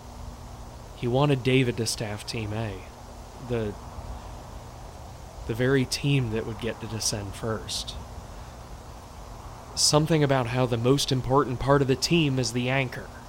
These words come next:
He started talking about how he used to race in swimming, while your most enthusiastic racer sets the pace and energy, the, the guy in the rear is the one who really tells the true story.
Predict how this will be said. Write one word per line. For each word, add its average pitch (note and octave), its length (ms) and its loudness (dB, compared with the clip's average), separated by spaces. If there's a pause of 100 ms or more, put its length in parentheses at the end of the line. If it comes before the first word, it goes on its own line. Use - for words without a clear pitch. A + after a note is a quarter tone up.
(1000)
He A#2 100 -6
started C#3 460 4
talking C#3 380 4
about B2 220 0
how B2+ 140 2
he B2+ 100 2
used C#3 260 2
to C#3+ 80 2
race C#3 340 4
in C3+ 120 2
swimming, D3+ 480 2 (1040)
while A#2+ 200 6
your B2+ 140 6
most C3+ 340 6
enthusiastic C3 960 2
racer A#2+ 480 0
sets - 340 0
the A2+ 80 -4
pace C#3+ 400 2
and B2 120 2
energy, A2 580 2
the, A#2 280 2 (1500)
the B2 80 0
guy C3 180 6
in D3 120 8
the B2 80 6
rear C3 260 8
is B2 80 2
the B2+ 80 4
one A#2+ 220 2
who B2 160 4
really C#3 560 4
tells G#2+ 340 -2
the G#2+ 80 -4
true G#2+ 260 -4
story. G2 480 -4